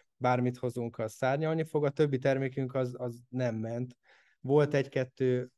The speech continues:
ami, ami a futott még kategóriába ment, de egyébként valójában nem éreztük, hanem a, a legelső termékünkkel volt egy nagyon nagy szerencsénk.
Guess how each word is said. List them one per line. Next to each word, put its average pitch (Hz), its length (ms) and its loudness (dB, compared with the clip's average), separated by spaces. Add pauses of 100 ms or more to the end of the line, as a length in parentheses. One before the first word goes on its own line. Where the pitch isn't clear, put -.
(360)
ami, 120 840 0 (260)
ami 127 220 0
a 127 60 0
futott 135 340 -2
még 123 160 0
kategóriába 123 760 0
ment, 156 240 -2
de 147 100 4
egyébként 139 680 0
valójában 139 480 2
nem 139 180 2
éreztük, 123 480 -4
hanem 127 240 -2
a, 127 160 -2 (320)
a 131 80 -2
legelső 139 440 4
termékünkkel 123 760 -2
volt 120 240 -4
egy 117 100 -4
nagyon 113 260 -6
nagy 107 180 -8
szerencsénk. 104 720 -12